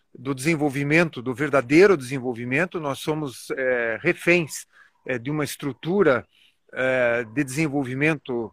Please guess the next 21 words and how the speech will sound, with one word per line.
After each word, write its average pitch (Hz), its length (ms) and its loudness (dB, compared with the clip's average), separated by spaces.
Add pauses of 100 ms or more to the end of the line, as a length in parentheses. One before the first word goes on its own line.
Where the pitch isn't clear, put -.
(140)
eh, 113 300 -8
antiquada, 156 800 4 (380)
eh, 127 300 -2
que 151 100 -6
deveria 143 320 2
ter 151 120 -6
ficado 147 380 2
no 123 80 -6
século 143 400 0
passado, 156 600 2 (460)
que 160 120 0
destrói 175 720 6 (400)
e 139 100 -10
causa 165 380 4
prejuízo 147 640 -2
ao 127 80 2
mesmo 151 320 0
tempo 160 300 -2
que 156 140 -4
gera 160 260 4
lucros, 165 580 -2